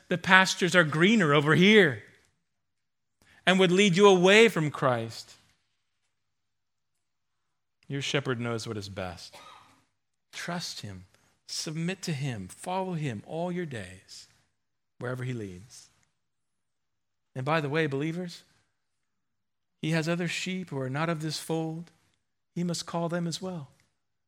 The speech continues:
So tell others about this good shepherd. Call them to come to Christ. This should be a motivation to go to the mission field, to bring the good news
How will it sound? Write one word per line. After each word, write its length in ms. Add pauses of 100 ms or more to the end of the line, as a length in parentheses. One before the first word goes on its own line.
(120)
So 220 (160)
tell 240
others 560 (440)
about 340
this 180
good 200
shepherd. 380 (680)
Call 300
them 260
to 100
come 240
to 120
Christ. 560 (720)
This 200
should 200
be 120
a 60
motivation 640
to 80
go 200
to 120
the 100
mission 360
field, 320 (1080)
to 80
bring 340
the 60
good 260
news 640